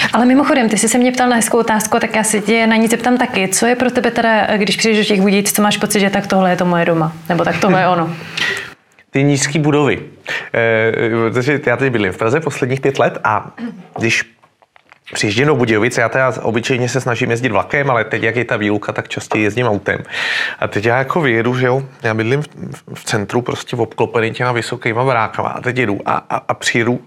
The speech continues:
Speaker 2: na tu pekárenskou, takže vlastně kousek od té dálnice, že jako přijedeš po dálnici a, a, a už jsem v tom svém hůdu.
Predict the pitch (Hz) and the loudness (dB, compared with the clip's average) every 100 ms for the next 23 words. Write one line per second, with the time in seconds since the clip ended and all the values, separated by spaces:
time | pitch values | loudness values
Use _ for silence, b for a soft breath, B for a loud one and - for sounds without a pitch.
0 | - 120 110 135 151 135 117 104 - - | -8 -6 -4 -2 -2 0 0 -2 -6 -8
1 | - 107 110 104 - - - - 127 113 | -6 -4 -4 -4 -6 -8 -8 -8 -6 -6
2 | - 123 110 - - - 113 - - - | -4 0 0 0 -6 -6 -6 -10 -12 -10
3 | - - - - 104 107 107 - 117 - | -6 -4 -4 -2 0 0 -2 -4 -4 -4
4 | 120 - - B B B - 131 - 123 | -8 -8 -10 B B B -6 -4 -2 -2
5 | - 120 - 131 135 143 113 101 | -2 -4 -2 -2 0 0 0 -2